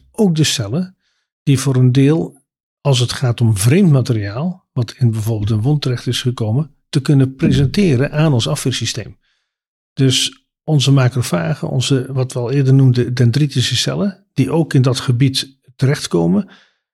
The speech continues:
die kunnen bacteriën en virussen als het ware presenteren aan het afweersysteem, zodat onze T-cellen en onze B-cellen heel nauwkeurig kunnen herkennen, geactiveerd worden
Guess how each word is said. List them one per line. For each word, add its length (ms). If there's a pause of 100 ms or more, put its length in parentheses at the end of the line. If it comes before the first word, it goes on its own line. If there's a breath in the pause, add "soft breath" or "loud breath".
(180)
die 140
kunnen 600
bacteriën 600
en 60
virussen 460
als 200
het 100
ware 240
presenteren 880
aan 120
het 140
afweersysteem, 800
zodat 400
onze 340
T-cellen 540
en 100
onze 280
B-cellen 540
heel 260
nauwkeurig 640
kunnen 220
herkennen, 520
geactiveerd 680
worden 280